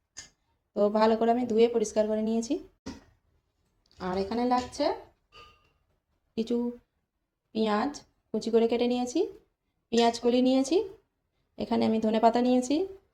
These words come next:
ক্যাপসিকাম, চেরা কাঁচা লঙ্কা, আর এখানে নিয়েছি কাস্তুরি মেথি। মশলার মধ্যে আমার লাগছে জিরের গুঁড়ো,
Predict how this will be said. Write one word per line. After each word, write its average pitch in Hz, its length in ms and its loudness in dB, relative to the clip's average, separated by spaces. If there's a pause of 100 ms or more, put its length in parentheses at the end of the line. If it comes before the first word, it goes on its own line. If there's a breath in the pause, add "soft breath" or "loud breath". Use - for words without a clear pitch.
(280)
ক্যাপসিকাম, 233 480 0 (920)
চেরা 233 320 2
কাঁচা 233 300 -4
লঙ্কা, 214 340 -2 (1160)
আর 202 160 -2
এখানে 226 220 0
নিয়েছি 247 220 -2 (500)
কাস্তুরি 214 420 -2
মেথি। 202 240 -4 (3000)
মশলার 226 420 0
মধ্যে 294 240 2
আমার 285 200 4
লাগছে 277 280 0 (760)
জিরের 233 320 4
গুঁড়ো, 240 220 0